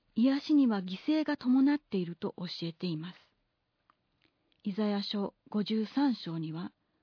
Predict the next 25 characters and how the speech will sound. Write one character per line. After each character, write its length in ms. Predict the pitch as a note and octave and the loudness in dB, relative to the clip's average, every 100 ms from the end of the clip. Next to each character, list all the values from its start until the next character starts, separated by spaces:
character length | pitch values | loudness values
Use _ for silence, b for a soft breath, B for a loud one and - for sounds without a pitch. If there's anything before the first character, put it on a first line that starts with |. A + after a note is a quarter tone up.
| _ _ | _ _
こ 160 | - A#3+ | -2 2
の 140 | A#3+ | 4
よ 160 | B3+ B3+ | 4 4
う 40 | G#3 | 0
な 160 | E3+ - | -2 -6
御 80 | F#3 - | -8 -8
言 140 | - E3 | -8 -6
葉 100 | F#3 | -4
が 160 | G#3 | -4
あ 40 | F3 | -6
り 120 | D3+ | -8
ま 140 | F3 | -12
す。 40 | - - _ _ _ _ _ _ _ _ _ _ _ _ _ _ _ _ _ - | -18 -20 _ _ _ _ _ _ _ _ _ _ _ _ _ _ _ _ _ -6
「彼 240 | B3 A#3 | 0 0
が 120 | G3+ | 2
担 240 | F#3+ F#3+ G#3 | 2 2 0
っ 40 | |
た 180 | - F#3 | -2 -6
の 160 | F3 E3+ | -4 -6
は 200 | F3 - _ _ _ _ - | -8 -12 _ _ _ _ -6
私 360 | G#3 G#3+ A#3 | -4 0 -2
た 140 | - G3 | -2 -6
ち 120 | - | -2
の 120 | G3+ | 0
病、 420 | F#3 F#3+ F3 D#3+ | 2 0 -2 -4